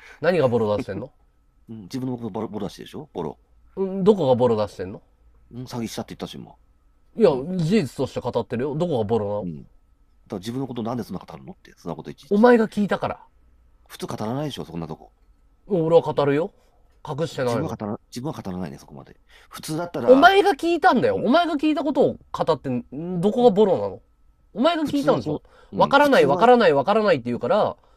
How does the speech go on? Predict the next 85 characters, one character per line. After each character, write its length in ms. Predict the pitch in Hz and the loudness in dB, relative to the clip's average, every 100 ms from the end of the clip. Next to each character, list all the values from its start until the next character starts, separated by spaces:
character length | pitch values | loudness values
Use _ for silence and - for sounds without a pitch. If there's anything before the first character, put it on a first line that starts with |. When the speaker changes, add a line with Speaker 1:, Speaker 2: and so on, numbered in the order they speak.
| _ - | _ -6
Speaker 1:
語 200 | 190 202 | 0 0
っ 180 | 69 - | -2 -4
て 100 | - | 0
あ 100 | 175 | 2
げ 100 | 147 | 0
た 140 | 170 175 | 0 0
ん 60 | |
だ 60 | 110 | -2
よ。 60 | |
Speaker 2:
う 40 | 98 | -4
ん。 20 | |
Speaker 1:
み 60 | 220 | 0
ん 60 | |
な 100 | 269 | 0
知 120 | 254 - | 0 -4
っ 20 | |
て 120 | 233 | -4
る 80 | 247 | -4
よ。 140 | 330 - _ _ _ - - _ - | -6 -12 _ _ _ -20 -20 _ -14
Speaker 2:
う 40 | |
ん。 180 | 85 67 - _ - | -12 -12 -20 _ -16
え、 60 | |
普 120 | 98 | -14
通 100 | - | -10
は 60 | 185 | -8
語 120 | 117 | -6
ら 120 | 120 | -6
な 80 | 139 | -6
い 20 | |
で 60 | 127 | -6
し 100 | - | -10
ょ。 100 | 67 _ - - - | -16 _ -20 -20 -12
知 100 | - | -8
ら 80 | |
な 80 | 113 | -6
い 20 | |
人 100 | 104 | -6
い 20 | 90 | -8
る 40 | |
ん 20 | |
だ 80 | 76 | -8
か 60 | 64 | -12
ら。 120 | - - _ _ _ _ _ - - - - | -18 -20 _ _ _ _ _ -20 -20 -20 0
Speaker 1:
い 100 | 233 | 4
や、 80 | 151 | 4
別 280 | 156 165 | 2 -2
に 80 | 165 | -2
何 200 | 160 202 | 2 2
も 120 | 196 | 2
後 160 | 160 - | 0 4
ろ 80 | 220 | 4
め 100 | 208 | 6
た 140 | 208 | 2
い 40 | 175 | 2
こ 120 | 117 | 0
と 60 | 120 | -4
な 80 | 131 | -4
い 40 | |
も 80 | 101 | -4
ん。 20 | |
過 160 | - 247 | 0 4
去 100 | 269 | 4
は 100 | 131 | 2
変 140 | - 156 | -2 0
え 20 | |
ら 120 | 180 | 0
ん 60 | 190 | 0
な 100 | 160 | -2
い 60 | |
か 100 | 117 | -2
ら。 100 | 90 _ _ _ _ _ _ _ _ _ | -10 _ _ _ _ _ _ _ _ _
Speaker 2:
う 40 | |
ん。 140 | 82 62 _ _ _ _ _ | -20 -20 _ _ _ _ _
Speaker 1:
隠 200 | 175 254 | -4 -2
し 60 | - | 0
て 80 | 156 | -2
も 100 | 117 | -4
し 80 | 139 | -4
ょ 60 | |
う 40 | 127 | -2
が 80 | |
な 100 | 151 | -2
く 80 | 139 | -4
な 100 | 180 | -8
い？ 100 | 254 | -10